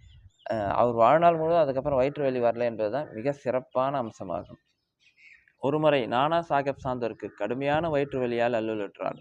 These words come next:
இரவு பகல் முழுவதும் அவரால் இருப்பு கொள்ள முடியவில்லை. டாக்டர்கள் ஊசி போட்டும் பலன் அளிக்கவில்லை. பின்னர் பாபாவை அணுகினார். அவர் பர்பி என்னும் இனிப்பு பண்டத்தை நெய்யுடன் உண்ண சொன்னார்.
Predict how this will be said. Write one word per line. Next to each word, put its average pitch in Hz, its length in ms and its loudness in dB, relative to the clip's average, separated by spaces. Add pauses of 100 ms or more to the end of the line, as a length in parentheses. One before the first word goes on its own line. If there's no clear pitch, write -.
இரவு 156 360 -2
பகல் 127 260 -2
முழுவதும் 147 440 -2
அவரால் 127 300 -2
இருப்பு 147 320 -6
கொள்ள 113 240 -4
முடியவில்லை. 98 520 -6 (600)
டாக்டர்கள் 139 540 0
ஊசி 139 260 -4
போட்டும் 139 420 -2 (200)
பலன் 143 280 2
அளிக்கவில்லை. 110 580 -4 (320)
பின்னர் 131 320 -2
பாபாவை 139 440 4
அணுகினார். 110 440 0 (180)
அவர் 110 460 0 (300)
பர்பி 143 360 0
என்னும் 143 260 -2
இனிப்பு 151 420 -6
பண்டத்தை 113 560 -4 (160)
நெய்யுடன் 156 440 -4
உண்ண 131 240 -6
சொன்னார். 101 480 -6